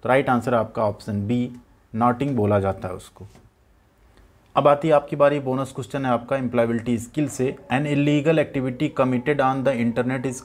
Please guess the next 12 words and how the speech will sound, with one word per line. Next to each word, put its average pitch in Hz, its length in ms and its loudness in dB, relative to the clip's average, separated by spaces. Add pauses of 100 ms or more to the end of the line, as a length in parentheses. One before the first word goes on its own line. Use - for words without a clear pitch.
called?" 95 240 -4 (140)
इंटरनेट 123 580 0
पर 139 120 0
की 131 280 -6
गई 117 200 0
अवैध 123 440 2
गतिविधि 110 540 -2
कहलाती 107 600 -2
है 107 300 -4 (580)
वायरस, 117 600 2 (440)
साइबर 117 400 0
क्राइम 135 380 -2